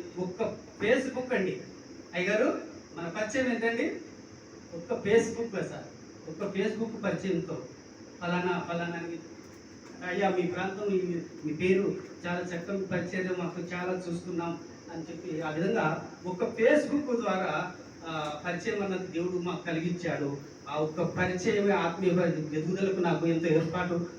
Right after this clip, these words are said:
తోడ్పాటునిచ్చాడు. అయ్యగారి ద్వారా కూడా ఈ దినాన, ఈ దినాన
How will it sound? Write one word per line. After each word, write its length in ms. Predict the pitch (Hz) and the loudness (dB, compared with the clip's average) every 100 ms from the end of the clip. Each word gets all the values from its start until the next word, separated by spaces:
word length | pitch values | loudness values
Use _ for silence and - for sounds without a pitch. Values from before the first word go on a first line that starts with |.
| - | 4
తోడ్పాటునిచ్చాడు. 1000 | 175 180 190 185 170 151 170 151 143 143 - - | 6 6 4 2 0 0 0 4 4 2 -2 -8
అయ్యగారి 500 | 151 170 185 196 185 | 0 4 4 4 2
ద్వారా 240 | 175 180 170 | 2 2 2
కూడా 440 | 170 165 156 151 - 135 | 2 2 2 0 -8 2
ఈ 80 | 190 | 4
దినాన, 640 | 220 233 220 185 160 151 151 - - - - 175 | 6 6 4 2 2 -2 -6 -12 -16 -18 -6 0
ఈ 20 | |
దినాన 480 | 202 196 196 196 185 | 2 2 2 2 2